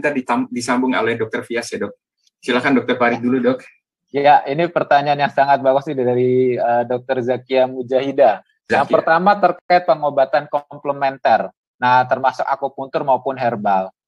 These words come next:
Speaker 2: Nah, terkait akupunktur saya, eh, sangat menarik bahwa beberapa penelitian juga sudah banyak, eh, walaupun belum dalam skala besar dan dilakukan di Indonesia, itu terapi-terapi tertentu dengan akupuntur bisa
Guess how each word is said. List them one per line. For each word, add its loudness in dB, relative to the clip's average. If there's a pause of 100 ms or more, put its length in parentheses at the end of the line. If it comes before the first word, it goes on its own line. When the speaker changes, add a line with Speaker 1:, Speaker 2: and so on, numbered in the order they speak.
(160)
Speaker 2:
Nah, 2
terkait 2
akupunktur 0
saya, 2
eh, 4
sangat 0
menarik 0
bahwa 4
beberapa 0
penelitian -8
juga -4
sudah -2 (240)
banyak, 2 (140)
eh, 2
walaupun 2
belum 0
dalam 4
skala 4
besar -4
dan 0
dilakukan -2
di -2
Indonesia, 0 (400)
itu 0 (460)
terapi-terapi 2
tertentu -2
dengan 2
akupuntur -8
bisa 0